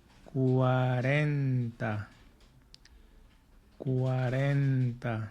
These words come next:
Fifty, cincuenta.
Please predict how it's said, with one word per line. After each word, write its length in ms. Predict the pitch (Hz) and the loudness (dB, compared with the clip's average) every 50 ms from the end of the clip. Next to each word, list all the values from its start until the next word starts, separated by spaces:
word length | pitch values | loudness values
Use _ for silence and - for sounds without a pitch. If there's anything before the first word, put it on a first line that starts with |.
| - - - - - - - - - _ _ - _ - - - - - - - - - - - - _ _ _ - - - | -12 -18 -20 -20 -20 -20 -20 -20 -20 _ _ -20 _ -20 -20 -20 -20 -20 -20 -20 -20 -20 -20 -20 -20 _ _ _ -20 -20 -2
Fifty, 500 | - 160 160 151 - - - 135 120 110 - - - - - _ - - - - - - - - | 2 2 2 2 2 -4 -6 -6 -6 -6 -8 -14 -20 -20 -20 _ -20 -20 -20 -20 -20 -20 -20 -20
cincuenta. 1700 | - - - - - 139 131 127 123 127 123 120 - - 139 135 135 135 135 135 131 127 127 123 120 117 113 110 - - 110 107 107 | -18 -18 -12 -6 -2 0 0 2 2 0 -2 -4 -6 -4 -2 0 2 2 2 2 2 2 0 0 0 -2 -4 -6 -8 -8 -8 -8 -8